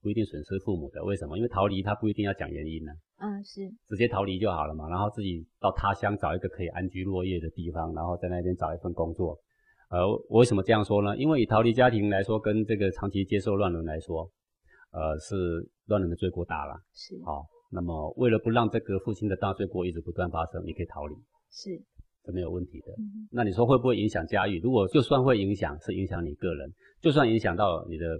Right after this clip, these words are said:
Speaker 1: 父亲，其实这个声誉跟，呃，这个乱伦来比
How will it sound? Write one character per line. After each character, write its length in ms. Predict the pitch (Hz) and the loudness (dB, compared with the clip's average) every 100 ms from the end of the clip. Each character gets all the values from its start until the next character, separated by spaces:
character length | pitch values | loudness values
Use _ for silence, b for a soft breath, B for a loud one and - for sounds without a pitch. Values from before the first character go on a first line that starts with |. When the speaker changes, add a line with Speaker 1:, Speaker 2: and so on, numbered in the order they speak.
| - | -4
Speaker 1:
父 100 | 95 | -4
亲， 240 | 90 87 87 b b _ | -2 -6 -6 b b _
其 120 | 104 | -2
实 240 | 92 95 - - | 0 -2 -4 -6
这 120 | 107 | -2
个 80 | 95 | -2
声 260 | - 107 | -2 0
誉 260 | 113 107 76 _ _ _ _ | 0 0 -4 _ _ _ _
跟， 340 | 98 98 98 175 - _ | 2 2 0 -4 -18 _
呃， 120 | - 85 | -12 -6
这 80 | 98 | -2
个 60 | |
乱 160 | 95 95 | 0 0
伦 120 | 85 | -2
来 140 | 78 82 | -4 -8
比 120 | - | -10